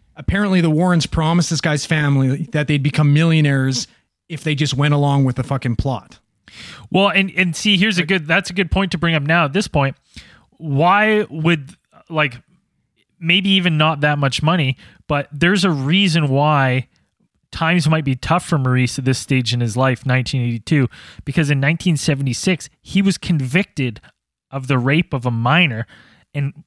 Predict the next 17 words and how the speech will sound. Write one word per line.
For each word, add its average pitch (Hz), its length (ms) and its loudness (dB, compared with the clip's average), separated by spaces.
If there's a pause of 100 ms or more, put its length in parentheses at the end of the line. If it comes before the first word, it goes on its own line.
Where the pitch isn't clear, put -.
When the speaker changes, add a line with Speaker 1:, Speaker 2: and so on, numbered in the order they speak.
Speaker 2:
was 143 180 -2
serving 156 380 0
five 151 440 0
years 143 160 2
probation. 135 640 -2
So - 160 -2
I'm 127 80 -2
sure - 280 2
that 170 200 0
really 147 400 0
hurt 151 280 -2
his 127 180 -2
job 135 360 0
prospects 127 600 -4 (580)
at 135 180 -4
the 127 60 -8
time. 127 320 -2